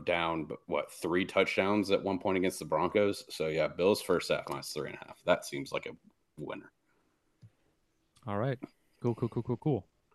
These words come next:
Speaker 2: All
Speaker 1: cool, cool.
Speaker 2: right. Next game,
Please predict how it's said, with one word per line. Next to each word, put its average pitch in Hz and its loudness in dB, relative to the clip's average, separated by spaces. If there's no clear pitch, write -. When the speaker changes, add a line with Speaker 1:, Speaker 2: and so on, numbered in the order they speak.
Speaker 2:
All 107 6
Speaker 1:
cool, 113 8
cool. 120 10
Speaker 2:
right. 113 2
Next 120 -2
game, 113 4